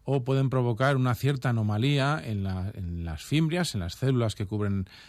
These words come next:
eh, las trompas uterinas, de tal manera que se pueda, eh, un siguiente embarazo pueda no tener el curso normal y estancarse en la trompa, produciendo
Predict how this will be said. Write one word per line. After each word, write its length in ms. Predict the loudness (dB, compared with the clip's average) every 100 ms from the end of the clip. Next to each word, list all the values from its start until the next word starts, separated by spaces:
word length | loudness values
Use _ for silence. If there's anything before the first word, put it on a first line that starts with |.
| -14
eh, 260 | -8 -4 -4
las 180 | -4 -4
trompas 380 | -4 -2 -4 -4
uterinas, 460 | -2 0 0 0
de 120 | -2
tal 160 | -2 0
manera 320 | 2 2 0
que 120 | 0
se 160 | -2 -2
pueda, 320 | 0 2 0 -2 -14 -20 -8
eh, 340 | -2 0 0
un 420 | 0 2 4 4 2
siguiente 480 | 0 2 2 2
embarazo 500 | 2 2 2 0 -2
pueda 380 | -4 0 0 0 -4 -16 -6
no 380 | -2 0 2 0 -2
tener 300 | -2 0 0
el 160 | 0
curso 340 | 0 -2 2 2
normal 480 | 2 2 2 0 -2 -12 -8
y 160 | -2 0
estancarse 680 | 0 0 -2 0 -2 -2 -2
en 100 | 0
la 100 | 0
trompa, 320 | -2 -2 -2
produciendo 540 | -2 -2 0 2 0